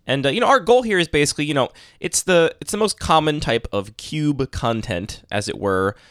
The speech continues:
to basically just make a set review and try and say, "Here are the cards that I think are best for cube." And we don't wanna do that for a variety of reasons. And instead of just us speculating as to what the best cards are for cube, we basically ask everybody to do it for us. So that's why we do these surveys, so we can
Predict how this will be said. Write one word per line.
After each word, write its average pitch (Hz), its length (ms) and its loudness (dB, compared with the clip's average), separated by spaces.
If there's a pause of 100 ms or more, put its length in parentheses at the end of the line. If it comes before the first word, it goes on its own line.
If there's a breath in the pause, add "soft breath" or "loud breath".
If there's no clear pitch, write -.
(120 soft breath)
to 143 120 -4
basically 147 300 0
just 120 140 -4
make 120 120 0
a 113 100 -2
set - 200 -2
review 90 300 -6
and 95 100 -6
try 95 200 -2
and 95 140 -6
say, 95 280 -2
"Here 131 180 0
are 117 40 -2
the 107 100 -6
cards 107 320 -2
that 95 80 -2
I 104 80 0
think 107 200 -6
are 98 120 -2
best - 280 -4
for 101 220 -6
cube." 95 460 -6
And 98 280 -4 (440 soft breath)
we 254 100 0
don't 254 100 4
wanna 175 140 4
do 123 140 0
that 110 180 2
for 107 180 -2
a 92 60 -2
variety 107 420 0
of 85 120 -6
reasons. 85 460 -8
And 101 220 -4
instead 135 280 -4
of 131 100 -6
just - 300 -4 (100)
us 107 460 0
speculating 90 760 -2
as 95 120 -8
to 107 100 -6
what 101 180 -4
the - 80 -18
best 92 260 -2
cards 92 280 -2
are 92 80 -2
for - 120 -8
cube, 127 180 -6
we 165 60 -4
basically 208 280 0
ask 202 160 0
everybody 180 320 -4
to - 40 -20
do 165 120 -2
it 147 40 -6
for 160 220 0
us. - 80 -6
So 107 320 -2 (300 loud breath)
that's 135 160 -2
why 135 80 0
we 127 100 -2
do 113 140 -4
these 110 180 -2
surveys, 104 460 -2
so - 120 -6
we 101 140 -6
can 95 340 -6